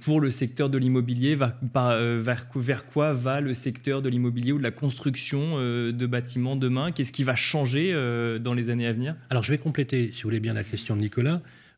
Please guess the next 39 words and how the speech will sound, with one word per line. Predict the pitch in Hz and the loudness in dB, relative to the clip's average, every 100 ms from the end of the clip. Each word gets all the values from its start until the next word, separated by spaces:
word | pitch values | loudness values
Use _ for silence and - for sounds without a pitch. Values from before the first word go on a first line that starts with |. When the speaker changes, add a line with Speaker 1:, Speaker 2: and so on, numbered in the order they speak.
| 107 | -2
Speaker 2:
Vous | 104 | 4
avez | 117 117 | 6 6
deux | 120 | 6
cent | 143 147 | 6 4
quinze, | 135 143 110 | 6 6 6
je | 113 | 6
crois, | - 110 | 4 2
start-up, | - - - 131 123 | 2 -2 -2 -4 -4
euh, | 104 101 101 101 | -4 -4 -4 -4
labellisées. | 101 107 107 120 180 | -4 -2 -2 -2 -4
C'est | - 107 | -6 -4
bien | 113 | -4
ça, | 123 | -2
hein, | 113 135 160 104 | -4 -4 -6 -4
deux | 107 | -2
cent | 113 107 | 0 2
quinze. | 180 185 - - - | 2 2 -4 -16 -4
Voilà, | 123 117 | 0 2
donnez-nous, | 127 185 180 165 | 2 2 2 0
euh, | 139 | -2
la | 131 | -2
proportion | 151 147 - 165 | -2 -4 -4 -2
de | 127 | -2
ceux | 120 | -4
qui | 135 | -8
travaillent | 123 131 131 123 | -8 -8 -6 -6
dans | 117 | -6
le | 110 107 | -8 -10
go-, | 113 117 - | -12 -14 -10
côté, | 120 120 113 | -8 -6 -8
euh, | 98 95 _ _ - | -10 -16 _ _ -14
on | |
va | 107 | -12
dire, | 104 107 | -10 -10
green | 101 110 123 123 | -6 -2 -2 -4
tech, | 123 120 | -6 -6
orienté | 127 113 117 113 120 | -2 0 -2 -2 -2
construction, | 123 117 - - 117 | -2 -2 -4 -6 -6
logement, | 107 107 185 | -2 -2 -4